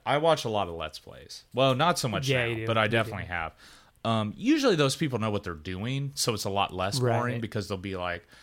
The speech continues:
Speaker 1: "Yeah, I gotta talk to this guy," and they'll, like, they'll kinda have jokes and quips about, you know, the character. They know what they're doing, so you
Speaker 2: Mm-hmm.
Speaker 1: can see them progress through the game a lot quicker than I ever would.
Speaker 2: Mm-hmm.
Speaker 1: 'Cause I, I,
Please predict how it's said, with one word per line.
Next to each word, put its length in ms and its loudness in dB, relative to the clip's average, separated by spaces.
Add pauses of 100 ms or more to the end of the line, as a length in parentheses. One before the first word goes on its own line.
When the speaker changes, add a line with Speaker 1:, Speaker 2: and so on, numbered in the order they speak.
(340)
Speaker 1:
"Yeah, 220 2
I 60 4
gotta 160 0
talk 200 0
to 80 -10
this 220 -2
guy," 320 0
and 140 -4
they'll, 120 -4
like, 220 -2
they'll 100 -10
kinda 220 -4
have 240 -6
jokes 560 -4
and 180 -10
quips 600 -2
about, 500 -4 (180)
you 160 -8
know, 360 -12 (200)
the 140 -4
character. 680 -6
They 140 0
know 160 2
what 140 2
they're 100 -2
doing, 320 -4
so 140 -4
you 180 -4
Speaker 2:
Mm-hmm. 60 -6
Speaker 1:
can 140 -10
see 200 -2
them 160 -6
progress 460 -8
through 140 -10
the 80 -14
game 180 -6
a 40 -10
lot 200 -12
quicker 320 -8
than 180 -12
I 200 -4
ever 260 -6
would. 380 -6 (680)
Speaker 2:
Mm-hmm. 360 -2 (180)
Speaker 1:
'Cause 200 -8
I, 320 -2
I, 200 -4